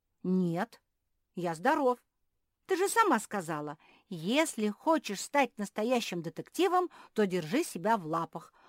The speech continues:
Вот я и стараюсь". Софи широко открыла глаза, потом, старательно пряча улыбку, объяснила. "Чинг,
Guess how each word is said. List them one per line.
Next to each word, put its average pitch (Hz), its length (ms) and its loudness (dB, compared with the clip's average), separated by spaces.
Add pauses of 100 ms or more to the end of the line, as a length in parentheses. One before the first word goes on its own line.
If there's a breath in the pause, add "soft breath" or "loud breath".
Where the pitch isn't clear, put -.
(140 loud breath)
Вот 359 360 2
я 226 240 0
и 294 80 0
стараюсь". 190 760 -4 (1800)
Софи - 680 -6
широко 185 520 -6
открыла 202 460 -6
глаза, 170 500 -8 (520 soft breath)
потом, 196 340 -4
старательно 180 760 -4
пряча 190 460 -6
улыбку, 226 640 -6
объяснила. 165 800 -8 (1400)
"Чинг, 160 500 -6